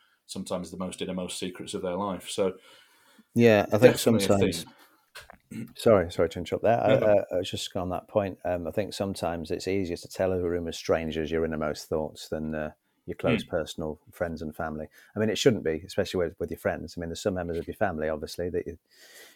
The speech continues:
Speaker 2: you, you know, <laughs> just
Speaker 1: Well,
Speaker 2: to
Speaker 1: your thoughts might be about them. <laughs>
Speaker 2: Yeah, yeah, yeah. Um, 'cause it's a different relationship, isn't
Speaker 1: Mm.
Speaker 2: it? But, like,
Speaker 1: Mm.
Speaker 2: uh, strangers can judge, but then you're never gonna see them again, you know? Uh, I
Speaker 1: Yeah.
Speaker 2: mean, obviously, again, with living these days of social media, so if you're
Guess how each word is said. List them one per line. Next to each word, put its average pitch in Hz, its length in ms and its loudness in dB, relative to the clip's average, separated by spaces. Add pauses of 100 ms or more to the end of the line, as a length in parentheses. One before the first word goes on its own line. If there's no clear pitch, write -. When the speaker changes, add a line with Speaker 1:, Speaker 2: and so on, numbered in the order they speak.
(100)
Speaker 2:
you, 95 100 -4 (120)
you 104 120 0
know, 87 120 2 (320)
<laughs> 539 340 4
just - 180 2
Speaker 1:
Well, - 60 0
Speaker 2:
to 127 200 8 (120)
Speaker 1:
your 110 180 0
thoughts 107 280 2
might 101 160 -2
be 98 80 2
about 95 260 0
them. 120 140 -6 (340)
<laughs> 147 180 -2
Speaker 2:
Yeah, 123 300 10
yeah, 101 340 6 (380)
yeah. 104 220 8
Um, 98 200 0 (680)
'cause 127 140 8
it's 127 120 4
a 127 60 10
different 95 340 2
relationship, 87 580 0
isn't 98 180 0
Speaker 1:
Mm. 92 60 -2
Speaker 2:
it? - 80 -8
But, 87 180 2
like, 92 300 2
Speaker 1:
Mm. - 20 0
Speaker 2:
uh, 85 540 4 (640)
strangers 117 440 8
can 98 180 -2
judge, 95 280 6
but 95 100 2
then 98 140 2
you're 98 100 2
never 98 200 4
gonna 90 220 2
see 104 220 6
them 87 140 0
again, 82 280 0
you 82 80 -2
know? 82 220 0
Uh, 87 200 2
I - 20 2
Speaker 1:
Yeah. 85 60 -2
Speaker 2:
mean, 98 80 -2
obviously, 92 240 2
again, 92 260 2
with 87 160 -2
living 92 220 0
these 92 180 0
days 90 280 4
of 82 160 -4
social 90 400 0
media, 87 340 0
so 82 220 0
if 85 180 -2
you're 82 280 0